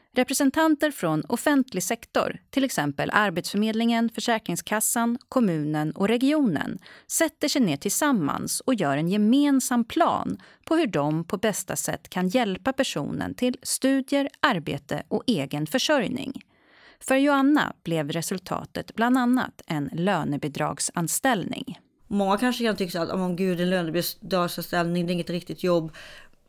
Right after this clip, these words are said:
Speaker 2: Men jag behöver ju liksom det stödet, och som det, man får då. Och för mig så är det ju ett viktigt, riktigt jobb, och det är liksom så viktigt att få komma ut på arbetsmarknaden på sin egen villkor.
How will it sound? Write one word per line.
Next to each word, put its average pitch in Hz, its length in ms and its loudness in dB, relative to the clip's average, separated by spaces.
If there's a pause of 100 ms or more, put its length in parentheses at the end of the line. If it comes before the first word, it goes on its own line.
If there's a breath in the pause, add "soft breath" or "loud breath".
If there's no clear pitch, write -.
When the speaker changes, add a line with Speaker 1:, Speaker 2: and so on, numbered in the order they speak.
(260)
Speaker 2:
Men 202 420 2
jag 202 140 6
behöver 202 480 2
ju 285 80 2
liksom 233 320 -2
det 170 120 -2
stödet, 170 720 0 (420 loud breath)
och - 300 -6 (280)
som 170 300 -4
det, 170 140 -2
man 180 200 0
får 254 340 0
då. 151 200 -4
Och 170 680 0 (480)
för - 300 -6
mig 190 200 2
så 226 100 -2
är 175 120 2
det 185 40 2
ju 247 60 2
ett 269 120 -6
viktigt, 180 440 -8 (140)
riktigt 180 460 -6
jobb, 170 380 -4
och - 520 -10
det 170 360 -2
är 165 200 -2
liksom 160 600 -4 (580 soft breath)
så 185 200 0
viktigt 185 340 -4
att 170 100 -6
få 165 80 -8
komma 190 200 -4
ut - 180 -2
på - 60 -4
arbetsmarknaden 175 680 -6
på 165 300 -2
sin 180 200 -4
egen 160 180 -2
villkor. 175 320 -2